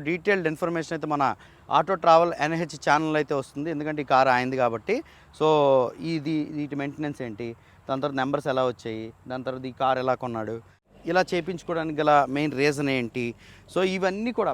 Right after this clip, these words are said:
ప్రతిదీ each and every point మీకు ఇన్ఫోటైన్‌మెంట్ సిస్టమ్ ఉంది కదా, so అది ఏ విధంగా బిగించారు, దాని లోపల ఫీచర్స్ ఏంటి, అది ఎలా పనిచేస్తుంది, ఆ కంపెనీ ఏంటి, దా-, రిమోట్ కంట్రోల్ అనేది లాంగ్ రన్‌లో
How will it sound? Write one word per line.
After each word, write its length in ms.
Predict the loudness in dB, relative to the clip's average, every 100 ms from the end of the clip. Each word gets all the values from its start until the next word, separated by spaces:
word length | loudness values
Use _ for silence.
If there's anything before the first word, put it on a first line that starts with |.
| -4
ప్రతిదీ 380 | -6 -4 -2 -2 -2
each 120 | 0
and 100 | 2 0
every 200 | 0 0 4
point 300 | 4 2 -2 -2
మీకు 140 | -2 -2
ఇన్ఫోటైన్‌మెంట్ 540 | -2 -2 -2 -4 -8
సిస్టమ్ 220 | -12 -10 -8
ఉంది 120 | -6 -4
కదా, 140 | -6 -8 -16 -14 2
so 40 | 4
అది 120 | 4 4 4
ఏ 40 |
విధంగా 220 | 4 2 2
బిగించారు, 460 | 0 -2 0 0 2 0
దాని 120 | 0 2
లోపల 200 | 0 -2 -12
ఫీచర్స్ 320 | -10 -10 -8 -10
ఏంటి, 240 | -6 -6 -8 -12 -20 -4 4
అది 100 | 6
ఎలా 100 | 6 6
పనిచేస్తుంది, 580 | 2 2 2 0 -2 2 2
ఆ 20 | 2
కంపెనీ 260 | -4 -6 -8 -8
ఏంటి, 220 | -10 -12 -12 -16 -12 -6
దా-, 100 | -4
రిమోట్ 240 | 0 0 0
కంట్రోల్ 320 | 0 0 0 0
అనేది 260 | -2 -4 -6 -8 -14 -20 -2 2
లాంగ్ 220 | 4 2
రన్‌లో 180 | 0